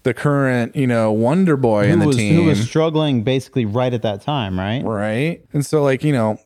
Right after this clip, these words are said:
Speaker 1: there's a lot of politics at play there. And I think, I think, and from what I've heard is he's so stoked to be at Ducati because they're actually using him. They're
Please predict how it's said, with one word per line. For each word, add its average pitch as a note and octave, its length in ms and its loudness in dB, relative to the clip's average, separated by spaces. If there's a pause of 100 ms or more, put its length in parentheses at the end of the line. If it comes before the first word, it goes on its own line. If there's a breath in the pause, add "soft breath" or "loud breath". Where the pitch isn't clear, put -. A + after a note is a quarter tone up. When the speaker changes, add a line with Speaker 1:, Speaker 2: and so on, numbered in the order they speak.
Speaker 1:
there's C#3 300 0
a D#3 40 -2
lot F#3+ 200 2
of F3+ 80 -4
politics A3+ 460 -2
at A#2 80 -6
play A2+ 160 -2
there. G#2+ 100 0
And A2+ 100 0
I A#2+ 60 0
think, C3 360 -4
I A#2+ 80 -2
think, B2+ 240 -4 (240)
and A#2 160 -2
from C3 120 -4
what A2 80 -2
I've G2+ 160 -2
heard C3 240 0
is G2+ 180 -2
he's G2+ 200 -4
so D#3 320 -2
stoked A#2 280 -4
to A#2+ 60 -4
be A2+ 60 0
at G#2+ 80 -4
Ducati G#2+ 320 -2
because A2 200 -4
they're G#2 260 -2
actually A2 460 -2
using G#2+ 340 0
him. G#2+ 220 -2
They're G2+ 140 -4